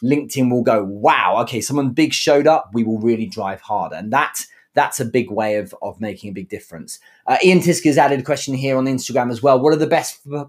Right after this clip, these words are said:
performing types of content to stimulate engagement?" Here, I, I'm really glad you've asked this, Ian, because it is a myth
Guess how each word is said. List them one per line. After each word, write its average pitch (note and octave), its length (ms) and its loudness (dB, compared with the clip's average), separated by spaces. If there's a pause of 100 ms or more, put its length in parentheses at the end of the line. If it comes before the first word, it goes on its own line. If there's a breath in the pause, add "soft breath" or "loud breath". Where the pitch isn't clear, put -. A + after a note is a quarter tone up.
performing C3+ 480 -2
types - 500 -2 (220 soft breath)
of - 100 -14
content A#2 440 -2
to A2 80 -10
stimulate A#2 500 -2
engagement?" A2+ 640 -4 (720 soft breath)
Here, F#3+ 420 4
I, B2+ 120 -4
I'm D3+ 200 -2
really F#3+ 120 2
glad C#3 260 2
you've A2+ 80 -4
asked A#2 280 2
this, G#2+ 140 -10
Ian, G2 280 -6 (240 soft breath)
because C3+ 400 0 (560)
it F3+ 140 4
is E3 180 4
a D#3 140 0
myth D#3+ 640 -2